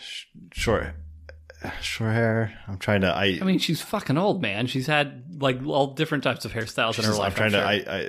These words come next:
Speaker 1: I, I feel like I need to know this. I, I know who, I know the name. Uh,
Speaker 2: Did you ever see, uh, Meet the Fockers?
Speaker 1: Yes.
Speaker 2: <laughs>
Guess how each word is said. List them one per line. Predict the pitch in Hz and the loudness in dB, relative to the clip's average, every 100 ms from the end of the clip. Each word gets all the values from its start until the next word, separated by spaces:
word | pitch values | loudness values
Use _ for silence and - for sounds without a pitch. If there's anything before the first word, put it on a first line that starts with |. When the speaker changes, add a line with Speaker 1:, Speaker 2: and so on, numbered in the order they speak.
| 78 | -2
Speaker 1:
I, | |
I | |
feel | 98 113 | 2 4
like | 101 | 4
I | |
need | 98 | 4
to | 90 | 2
know | 85 82 | 2 0
this. | 80 87 | 0 0
I, | 95 | 2
I | 107 | 4
know | 117 117 | 4 4
who, | 110 101 | 4 4
I | 101 | 4
know | 107 | 4
the | 101 | 4
name. | 90 87 82 80 | 4 2 0 -2
Uh, | - 80 80 78 78 78 78 | -2 0 0 2 2 2 2
Speaker 2:
Did | 147 | 2
you | 170 | 2
ever | 170 | 2
see, | - 185 175 165 160 151 | 2 2 4 4 4 4
uh, | 139 131 | 2 2
Meet | 135 156 165 151 | 2 2 0 2
the | 131 | 0
Fockers? | 123 147 135 110 85 - - - _ _ | 2 0 0 -2 -12 -12 -14 -16 _ _
Speaker 1:
Yes. | 101 - - - - - | -2 0 -4 -4 -8 -12
Speaker 2:
<laughs> | _ _ - - - - 571 622 587 - | _ _ -16 -14 -16 -16 -16 -16 -12 -12